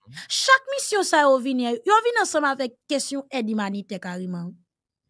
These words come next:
Speaker 1: Bon,
Speaker 2: Chak misyon
Speaker 1: misyon.
Speaker 2: sa yo vini, se de milyon ki depanse. Nou sot pran minis la, se plis pase nèf pwen sis milyar de
Speaker 1: Milyar
Speaker 2: dola.
Speaker 1: de dola, ya.
Speaker 2: E jounen jodi a, men nou gon lòt fòs la.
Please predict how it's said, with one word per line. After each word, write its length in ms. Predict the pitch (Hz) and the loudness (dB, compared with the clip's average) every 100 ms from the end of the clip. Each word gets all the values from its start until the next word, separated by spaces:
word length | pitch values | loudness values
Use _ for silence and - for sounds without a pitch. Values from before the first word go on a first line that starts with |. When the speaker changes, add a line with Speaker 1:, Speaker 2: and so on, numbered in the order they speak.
| - - - | -18 -6 6
Speaker 1:
Bon, 100 | - | 8
Speaker 2:
Chak 140 | 131 - | 8 4
misyon 460 | 90 98 107 131 | -6 -6 -2 0
Speaker 1:
misyon. 40 | - | 4
Speaker 2:
sa 80 | 339 | 4
yo 80 | 302 254 | 4 2
vini, 200 | 285 269 | 0 0
se 120 | 453 | 2
de 160 | 494 480 466 494 392 | 4 4 4 2 4
milyon 300 | 330 330 262 | 6 4 2
ki 80 | 262 | 2
depanse. 460 | 269 233 247 240 - - - | 2 2 -2 -4 -10 -12 -2
Nou 140 | 381 | 0
sot 260 | 427 523 - | 2 -2 0
pran 180 | 392 349 | 4 4
minis 320 | 320 311 - | 6 4 2
la, 380 | 285 254 226 214 202 - | 4 4 4 0 -2 -8
se 180 | - 480 480 | -2 0 2
plis 260 | 427 392 - | 2 0 0
pase 460 | 339 320 - 311 - - | 0 0 0 -2 -2 -4
nèf 360 | 262 294 349 - | 0 4 2 0
pwen 160 | 294 294 | -4 -4
sis 220 | - 285 | 0 2
milyar 680 | 262 359 508 440 320 285 | 2 2 2 4 4 6
de 60 | - | 6
Speaker 1:
Milyar 80 | - 494 | 6 8
Speaker 2:
dola. 240 | 170 131 - _ | 8 8 4 _
Speaker 1:
de 100 | 104 117 | -2 2
dola, 160 | 104 87 | 2 0
ya. 540 | - 82 92 90 415 | -4 -10 -8 -2 2
Speaker 2:
E 40 | 427 | 2
jounen 440 | - 494 494 494 440 | 2 2 4 2 4
jodi 360 | 466 277 294 | 4 4 4
a, 100 | 339 320 | 4 4
men 160 | 392 | 2
nou 120 | 415 | 2
gon 160 | 359 403 | 2 4
lòt 160 | 339 - | 4 4
fòs 360 | - 277 - | 0 -2 0
la. 100 | 277 | -4